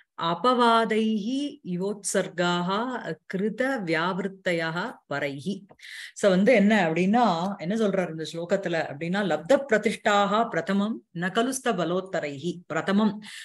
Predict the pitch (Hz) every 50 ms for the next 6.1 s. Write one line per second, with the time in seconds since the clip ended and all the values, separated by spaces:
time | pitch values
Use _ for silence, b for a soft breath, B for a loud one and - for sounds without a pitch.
0 | B B 185 190 214 254 294 294 285 269 262 240 226 208 208 247 330 392 - _
1 | _ b b b b b b 202 220 214 208 202 214 247 285 233 190 - - -
2 | 330 330 - 254 240 240 214 - - - 208 185 180 175 180 185 185 165 143 147
3 | 156 190 214 233 285 285 220 180 180 190 240 277 320 320 339 330 302 262 240 226
4 | 202 202 196 185 175 160 151 143 156 170 190 226 254 269 269 247 220 190 175 180
5 | 208 226 240 226 226 226 208 196 185 165 156 151 165 185 190 175 151 147 147 160
6 | 202 247